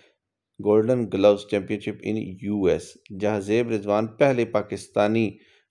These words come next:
बॉक्सर हैं जिन्होंने गोल्डन ग्लव्स चैंपियनशिप अमेरिका में जीती। नेक्स्ट है हमारे पास, हिना रब्बानी खर will lead Pakistani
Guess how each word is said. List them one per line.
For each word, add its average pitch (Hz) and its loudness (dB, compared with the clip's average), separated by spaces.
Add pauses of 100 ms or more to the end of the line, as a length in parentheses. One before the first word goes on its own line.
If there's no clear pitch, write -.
बॉक्सर 95 0
हैं 101 0
जिन्होंने 104 -4 (200)
गोल्डन 107 2 (460)
ग्लव्स 107 2
चैंपियनशिप 104 -4
अमेरिका 92 -2
में 110 -4
जीती। 90 -12 (1600)
नेक्स्ट 113 0
है 120 4
हमारे 104 2
पास, 127 0 (960)
हिना 131 6
रब्बानी 113 4 (140)
खर 113 6 (100)
will 110 0
lead 131 -2 (120)
Pakistani 117 2